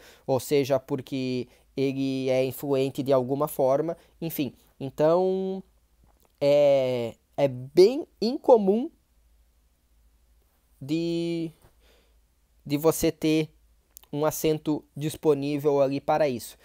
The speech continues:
E aí depois começa aquela complicação, quem vai, quem não vai, por que que vai, é, se for para os comissários lá atrás, é, tipo, sabe? Então,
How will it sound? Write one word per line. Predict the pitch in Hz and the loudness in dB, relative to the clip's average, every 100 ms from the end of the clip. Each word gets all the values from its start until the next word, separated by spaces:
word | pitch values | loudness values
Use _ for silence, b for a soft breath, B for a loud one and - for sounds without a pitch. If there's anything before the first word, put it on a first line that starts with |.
| b b | b b
E | 185 | -2
aí | 220 | 0
depois | 220 233 233 | 2 4 2
começa | - 220 214 214 | 2 -2 -2 -4
aquela | 208 202 196 190 | -2 2 2 2
complicação, | - 190 196 190 170 175 156 | -2 -4 -4 -4 -4 -2 -2
quem | - 247 | -2 0
vai, | 196 202 170 | 2 4 2
quem | - 208 | 0 -2
não | 226 196 | -2 -2
vai, | 190 185 151 | 0 2 0
por | - 151 | -2 -6
que | 208 | -6
que | - 175 | -6 -2
vai, | 185 196 160 131 - b b _ | 0 2 0 -2 -8 b b _
é, | 131 139 135 135 127 127 | -2 0 2 2 2 0
se | - 156 | -2 -4
for | 180 190 | 0 0
para | - 185 190 | 2 2 2
os | 180 | -2
comissários | 190 185 - 170 180 165 | -2 -2 0 2 2 2
lá | 165 | 0
atrás, | - 165 185 175 143 - | 0 0 2 2 0 -2
é, | 131 127 127 | -4 -4 -4
tipo, | - 156 - 151 147 - | -6 -6 -4 -6 -6 -2
sabe? | 196 202 | 0 0
Então, | 190 226 | 2 0